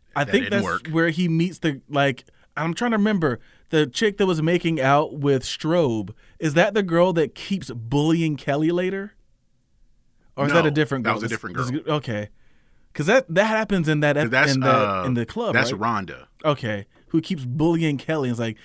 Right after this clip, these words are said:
Speaker 1: "You don't belong here."
Speaker 2: And she had Lela Rashawn, who
Speaker 1: That was
Speaker 2: towered
Speaker 1: Lela
Speaker 2: over
Speaker 1: Rashawn?
Speaker 2: everyone.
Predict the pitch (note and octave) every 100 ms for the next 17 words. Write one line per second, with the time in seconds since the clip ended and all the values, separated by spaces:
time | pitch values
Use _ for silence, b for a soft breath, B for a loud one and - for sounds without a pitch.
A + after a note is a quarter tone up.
0 | B D4+ C#4+ A3 F#3+ B3+ B3+ G#3 F#3+ F3+
1 | D#3 A2+ G#2 _ _ - - F#2+ F2 F#2+
2 | F#2 E2+ - F#2 F2+ F2+ F#2 F#2 F2 E2
3 | - _ _ _ _ - E3 B2+ C3+ G#2+
4 | G2+ G2+ A2 B2+ A#2+ G#2 E2+ E2 F2